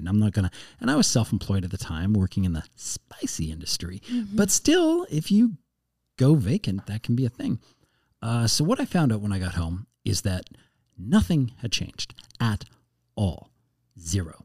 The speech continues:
Speaker 1: Most people, i-, with the exception of, like, my roommate and one other person, <laughs> even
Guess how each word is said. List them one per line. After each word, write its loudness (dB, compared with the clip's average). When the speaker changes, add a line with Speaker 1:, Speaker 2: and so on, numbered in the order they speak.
Speaker 1:
Most 2
people, -2
i-, -2
with 2
the 0
exception 2
of, 0
like, -4
my -12
roommate -2
and -4
one 0
other 0
person, -2
<laughs> -2
even 6